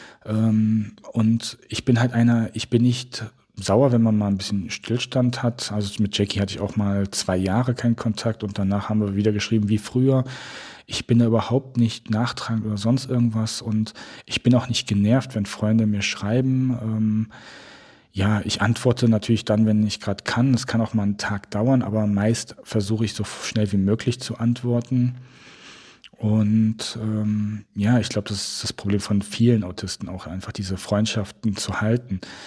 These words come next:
Ich hab in einem Podcast, ich weiß jetzt nicht mehr in welchem, auch gesagt, dass, äh, es so ist, dass wenn ein Autist, also normalerweise ist eine bestehende Freundschaft ja aus fünfzig fünfzig Prozent.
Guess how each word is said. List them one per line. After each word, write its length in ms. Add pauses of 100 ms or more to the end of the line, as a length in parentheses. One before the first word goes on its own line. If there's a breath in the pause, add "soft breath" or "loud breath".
(140 loud breath)
Ich 140
hab 240
in 360
einem 640
Podcast, 380
ich 140
weiß 120
jetzt 120
nicht 160
mehr 100
in 80
welchem, 440 (360 loud breath)
auch 180
gesagt, 540
dass, 420
äh, 380
es 220
so 160
ist, 200
dass 240
wenn 360
ein 500 (480 loud breath)
Autist, 720
also 160
normalerweise 440
ist 100
eine 100
bestehende 320
Freundschaft 420
ja 80
aus 100
fünfzig 480
fünfzig 480
Prozent. 480